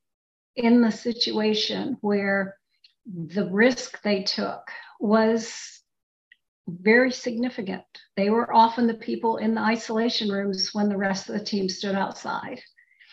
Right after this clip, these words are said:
And they were the ones who were holding the iPads for patients who were dying to be with their families. And so,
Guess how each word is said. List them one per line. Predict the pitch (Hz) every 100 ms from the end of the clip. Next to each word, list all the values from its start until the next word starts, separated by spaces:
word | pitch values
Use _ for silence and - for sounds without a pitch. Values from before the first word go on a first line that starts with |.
| - _ _ _ -
And | 208 202
they | 208 254
were | 269
the | 233
ones | 185 185 - 269 -
who | 208 196
were | 190 190 196 -
holding | 233 220 214 208 202
the | -
iPads | 202 208 202 214 - - - - -
for | 196 202 208
patients | - 202 - 190 -
who | 202
were | 190
dying | 202 190 190 320 247 - _ - - _ _ _ -
to | 226
be | 202 190
with | 190 185
their | 180
families. | 185 208 185 - 294 - - _ _ _ _
And | 226 226 226
so, | - 240 226 226 226